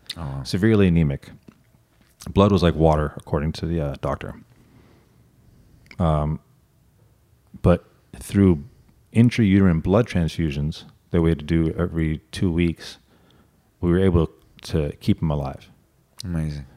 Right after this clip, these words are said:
Speaker 2: And to keep going. So it was like, you know, it was like driving on one wheel and dragging the car. Like,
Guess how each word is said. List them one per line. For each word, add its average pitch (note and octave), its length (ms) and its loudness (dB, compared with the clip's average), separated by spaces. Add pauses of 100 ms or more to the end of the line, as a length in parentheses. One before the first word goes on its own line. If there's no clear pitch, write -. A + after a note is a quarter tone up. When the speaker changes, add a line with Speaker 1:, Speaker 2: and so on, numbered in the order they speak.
(120)
Speaker 2:
And D#2 320 -2 (680)
to - 100 -4
keep - 220 -2
going. E2 300 4
So F2 160 0
it G#2 120 0
was G#2 180 4
like, E2+ 280 2 (1300)
you - 100 -2
know, G2 40 2
it F#2+ 40 4
was F2 120 2
like F2+ 160 2
driving G2 480 4
on E2 240 0
one F#2 260 4
wheel E2+ 360 4
and D2+ 120 -4
dragging E2+ 440 2
the D#2+ 60 0
car. E2+ 320 2
Like, E2+ 300 -4